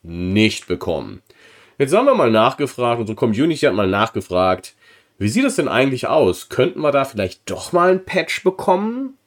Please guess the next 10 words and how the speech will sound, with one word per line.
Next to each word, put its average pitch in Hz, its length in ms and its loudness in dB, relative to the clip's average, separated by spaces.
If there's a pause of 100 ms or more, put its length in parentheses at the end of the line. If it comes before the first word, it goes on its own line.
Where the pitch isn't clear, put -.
(1500)
Nein, 107 460 2 (200)
denn 127 260 2
der 147 80 4
Support 180 720 0
für 180 160 -6
dieses 143 300 -6
Spiel 143 640 -4 (160)
wurde 123 420 -2
beendet. 147 640 0 (500)
<laughs> 110 340 0